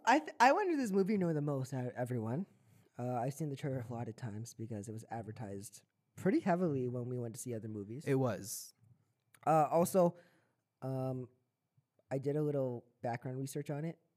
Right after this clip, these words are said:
Speaker 1: just because I went, I wanted to go watch this with people and make sure it was okay for people.
Speaker 2: That's fair.
Speaker 1: And it was, it was. You guys,
Speaker 2: Yeah.
Speaker 1: would you guys say it's like, I wouldn't show it here,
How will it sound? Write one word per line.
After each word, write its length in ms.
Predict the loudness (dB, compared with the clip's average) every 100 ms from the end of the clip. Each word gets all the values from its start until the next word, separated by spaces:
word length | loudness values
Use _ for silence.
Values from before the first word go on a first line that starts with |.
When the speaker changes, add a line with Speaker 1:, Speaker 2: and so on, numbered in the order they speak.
| _ _ _
Speaker 1:
just 180 | -10 -8
because 300 | -6 -6 -8 -12 _
I 100 | -2
went, 280 | -2 -6 -8 -2
I 60 |
wanted 160 | 0 2
to 40 | 2
go 80 |
watch 160 | 0 0
this 120 | -6
with 120 | -8
people 240 | -6 -8 -6
and 80 | -6
make 120 | -6
sure 220 | -6 -6
it 80 | -6
was 100 | -6
okay 280 | -8 -8 -8
for 140 | -10
people. 360 | -10 -10 -12 -12 -12
Speaker 2:
That's 180 | -14
fair. 180 | -12 -16 -16 -20 -2
Speaker 1:
And 100 | 0
it 80 | 2
was, 220 | 0 -2
it 60 | -6
was. 280 | -6 -6 -6
You 60 |
guys, 100 | -6
Speaker 2:
Yeah. 60 | 0
Speaker 1:
would 80 | 4
you 60 |
guys 140 | 6 6
say 60 |
it's 140 | 4 0
like, 140 | -2 _ _ _ _ _ _
I 80 | 8
wouldn't 180 | 10 6
show 80 |
it 80 | 0
here, 260 | -2 -10